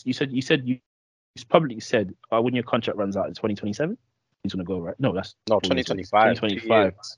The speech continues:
Speaker 1: That's it.
Speaker 2: Two more years,
Speaker 1: Yeah,
Speaker 2: boys,
Speaker 1: twenty,
Speaker 2: man.
Speaker 1: I know, fine. We're gonna be free of him. Oh my God. <laughs> When your cur-, when your contract runs out twenty twenty, you said you're gonna leave. You're gonna leave, right?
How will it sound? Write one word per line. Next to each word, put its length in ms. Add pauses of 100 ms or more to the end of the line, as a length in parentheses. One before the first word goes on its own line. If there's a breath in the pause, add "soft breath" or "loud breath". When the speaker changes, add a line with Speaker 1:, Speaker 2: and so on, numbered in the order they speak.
(260)
Speaker 1:
That's 200
it. 80
Speaker 2:
Two 140
more 240
years, 260
Speaker 1:
Yeah, 120
Speaker 2:
boys, 100
Speaker 1:
twenty, 180
Speaker 2:
man. 260 (840)
Speaker 1:
I 80
know, 200
fine. 300
We're 80
gonna 140
be 40
free 280
of 100
him. 220
Oh 80
my 180
God. 240 (400 soft breath)
<laughs> 500 (300 loud breath)
When 160
your 120
cur-, 300
when 120
your 180 (160)
contract 340
runs 140
out 140
twenty 140
twenty, 220
you 80
said 200
you're 80
gonna 180
leave. 380
You're 80
gonna 180
leave, 240
right? 240